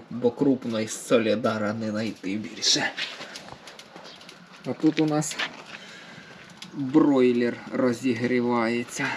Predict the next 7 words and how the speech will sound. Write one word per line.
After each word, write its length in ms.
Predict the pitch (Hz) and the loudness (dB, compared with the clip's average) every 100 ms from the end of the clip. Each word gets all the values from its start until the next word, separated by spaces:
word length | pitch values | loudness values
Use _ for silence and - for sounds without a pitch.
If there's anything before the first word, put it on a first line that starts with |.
| - - - 381 370 359 330 - - - - - - - | -8 -10 -8 -6 -8 -10 -14 -12 -12 -12 -16 -16 -12 0
Пару 300 | 117 110 113 | 4 4 4
окорочків 800 | 113 - 127 127 123 - 123 120 | 4 2 2 2 0 -2 0 0
замаринованих 920 | 120 120 117 120 120 113 113 113 127 - | 0 0 0 -2 -2 -2 -4 -4 -6 -8
піджаримо, 720 | - 117 113 113 110 107 117 113 - - | -2 -2 0 0 0 -2 -4 -8 -12 -6
надо 280 | 117 110 110 - | -4 -2 -4 -4
хоч 80 | - - | -6 -4
трохи 340 | 117 107 120 | -4 -4 -8